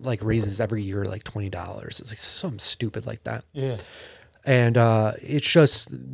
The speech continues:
Speaker 1: it just constantly raises. And you, you, like you said, like, it's just, they want you to never own land. They want you to never loan, own a house.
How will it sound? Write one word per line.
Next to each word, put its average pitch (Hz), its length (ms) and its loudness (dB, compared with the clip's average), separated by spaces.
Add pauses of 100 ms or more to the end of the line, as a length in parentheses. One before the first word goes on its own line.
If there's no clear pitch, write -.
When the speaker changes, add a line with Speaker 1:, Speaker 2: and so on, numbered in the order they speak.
(420)
Speaker 1:
it 135 100 -4
just 131 240 0
constantly 143 580 2
raises. 107 600 -2
And 113 200 -2
you, 127 220 -6
you, 131 180 -8
like 143 280 0
you 233 120 0
said, 110 400 -6
like, 101 360 -10
it's 120 260 -6
just, - 460 -2 (340)
they 127 140 4
want 156 280 4 (300)
you 139 280 4
to - 120 -4
never 135 440 4
own 117 280 2
land. 104 460 -4
They 120 220 -6
want 117 320 -6
you 127 80 -2
to 110 120 -2
never 123 280 2
loan, 120 320 2
own 120 200 0
a 107 60 0
house. 110 380 -4